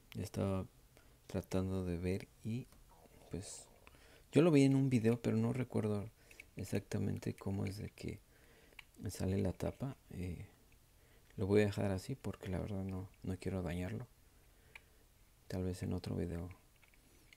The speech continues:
ya muestre cómo es de que se alza la tapita. La verdad estaba muy bonito, el, trae la bandera de, de Alemania.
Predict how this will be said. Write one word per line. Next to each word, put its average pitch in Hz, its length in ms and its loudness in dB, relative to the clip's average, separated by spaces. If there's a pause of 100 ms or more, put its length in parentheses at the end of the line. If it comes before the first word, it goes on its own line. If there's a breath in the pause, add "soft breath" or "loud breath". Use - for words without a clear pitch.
(260)
ya 95 200 0
muestre 87 380 -2
cómo 85 260 -4
es 87 120 -8
de - 100 -6
que - 160 -10
se - 260 -10 (140)
alza - 240 -6
la 85 100 -4
tapita. - 480 -8 (3250 loud breath)
La 92 140 0
verdad 90 180 0
estaba 104 320 -2
muy 107 240 0
bonito, 101 420 -2
el, 90 200 -2 (480 loud breath)
trae 98 160 2
la 92 80 4
bandera 87 400 2
de, 78 220 -6 (540 loud breath)
de - 100 -6
Alemania. 87 560 -2